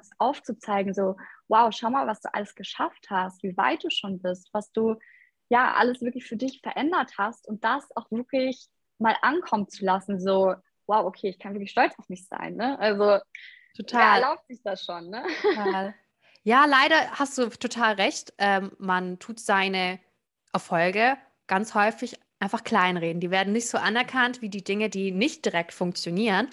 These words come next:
Speaker 2: Das
Speaker 1: Mhm.
Speaker 2: hatte ich zum Beispiel gestern. Ähm, mein Kurs hat gestartet. Ja, Shine Bright Like a Diamond, zwölf Wochen Hautprogramm zu unserer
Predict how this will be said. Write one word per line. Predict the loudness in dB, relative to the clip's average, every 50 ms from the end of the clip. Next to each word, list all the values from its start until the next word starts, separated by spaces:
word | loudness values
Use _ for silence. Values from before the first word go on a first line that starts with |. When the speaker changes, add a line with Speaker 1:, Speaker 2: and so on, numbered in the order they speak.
| -8 -16 -16 -8 -6
Speaker 2:
Das | -4 -2
Speaker 1:
Mhm. | -2
Speaker 2:
hatte | -2 -2
ich | -4 -4
zum | -2 0 2
Beispiel | 4 4 4 2 0 -2 -4 0
gestern. | 2 2 2 0 0 0 2 4 4 4 2 2 0
Ähm, | 0 0 0 0 -2 -4 -6 -4
mein | -4 -4 -4 -4 -6
Kurs | -4 0 2 2 2 0 -2
hat | -4 -4 -4
gestartet. | -6 -8 -4 -2 0 2 2 2 0 -2 -2 0 0 0 0 -2 -8 -16 -18 -18 -18 -20 -10 _
Ja, | 2 4 6 6 6 6 4
Shine | 4 2 -2 -4 -2
Bright | -2 -2 -2 -2 -2
Like | -4 -6 -6
a | -6
Diamond, | -4 -2 0 0 0 -2 -4 -8 -12 -16 _ -4
zwölf | 2 4 4 4 4 4
Wochen | 4 4 4 4 2 -2 -4 -4 -6 -8 -10 -18 -20 _ 2
Hautprogramm | 6 8 8 8 6 2 -6 -16 -14 -12 -2 2 2 2 2 2 2 2 2 2 2 0 -2 -4 -6 -10 -14
zu | -16 -10 -6 -2 -2 0
unserer | 0 0 0 0 0 0 2 2 4 6 6 6 6 4 2 0